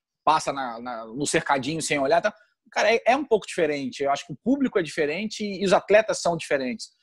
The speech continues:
E, e a gente também não tem um assédio igual, gigantesco, igual o mundo do futebol. Então, o que a gente faz é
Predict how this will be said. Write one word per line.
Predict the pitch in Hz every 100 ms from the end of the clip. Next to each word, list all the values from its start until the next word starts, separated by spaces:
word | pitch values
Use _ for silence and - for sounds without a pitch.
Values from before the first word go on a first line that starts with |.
| _ _ 196
E, | 214
e | 202
a | 196
gente | 220 -
também | 214
não | 247
tem | 190 240
um | 220
assédio | - - 139 135 110 131
igual, | 113 127 123 123 117
gigantesco, | 135 135 123 139 131 120
igual | 123 131
o | 123
mundo | 131 135 131
do | -
futebol. | - 117 117 113
Então, | 113 170 190 _ _ _ _ -
o | 160
que | 147
a | 180
gente | 208 220
faz | - 170 226 214 - -
é | 160